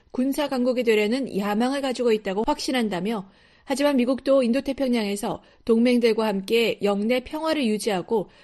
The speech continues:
상업교통과 군사교통을 위한 항로를 지키고 있다고 말했습니다. 번스 대사는 조 바이든 미국 대통령과 시진핑 중국 국가주석이 지난달 정상회담에서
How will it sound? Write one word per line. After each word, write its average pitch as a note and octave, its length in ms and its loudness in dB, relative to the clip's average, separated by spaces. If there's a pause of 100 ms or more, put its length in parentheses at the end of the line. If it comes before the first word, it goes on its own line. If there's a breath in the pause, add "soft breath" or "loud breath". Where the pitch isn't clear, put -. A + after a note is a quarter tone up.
(120 soft breath)
상업교통과 B3+ 1080 0
군사교통을 B3+ 800 0
위한 G3+ 320 -4 (200 loud breath)
항로를 A#3 500 0
지키고 A#3+ 360 0
있다고 A3 320 -2
말했습니다. E3+ 760 -6 (600 soft breath)
번스 A3 260 2
대사는 A3 520 0 (180 soft breath)
조 C#4 160 4
바이든 C4+ 340 2
미국 C4 220 0
대통령과 B3 840 0
시진핑 C#4+ 560 -4
중국 A#3+ 340 0
국가주석이 A#3 840 -2 (240 soft breath)
지난달 A3+ 560 2
정상회담에서 A3+ 1080 -2